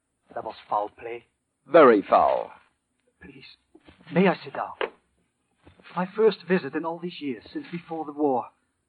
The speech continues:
Speaker 1: It was to be so happy. Now, tragedy like this. He was a good man, a good partner.
Speaker 2: I understand that as of last night, you were no longer partners.
Speaker 1: Yeah, I'm glad you mentioned that. I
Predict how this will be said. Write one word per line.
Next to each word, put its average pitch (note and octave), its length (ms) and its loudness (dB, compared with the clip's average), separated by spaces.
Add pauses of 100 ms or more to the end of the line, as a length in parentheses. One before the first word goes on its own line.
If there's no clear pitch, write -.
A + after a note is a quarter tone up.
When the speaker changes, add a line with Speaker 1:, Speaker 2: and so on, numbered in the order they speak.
(440)
Speaker 1:
It G3 100 -16
was G3+ 180 -4
to A3+ 60 -10
be F#3+ 140 -8
so A3 100 -2
happy. E3 460 -6 (1120)
Now, C3 320 -4 (180)
tragedy C3+ 360 -12
like B2+ 240 -16
this. B2 180 -20 (1120)
He A3+ 100 -12
was G3 180 -8
a G3 60 0
good D3 340 -8
man, - 300 -12 (460)
a F#3+ 40 0
good A3+ 300 -4
partner. A2+ 460 -4 (340)
Speaker 2:
I G2+ 160 -2
understand C3+ 640 -2
that G2+ 100 0
as G2+ 140 -2
of G2+ 160 -8
last A#2 380 2
night, - 340 0
you G#2 160 -6
were G#2 80 -4
no B2+ 160 4
longer A#2+ 320 2
partners. F#3 760 -2
Speaker 1:
Yeah, C3 220 -6 (380)
I'm F3 280 -6
glad D3 240 -2
you C3 80 -8
mentioned A2 360 -12
that. C3 220 -8 (600)
I A#2+ 120 -4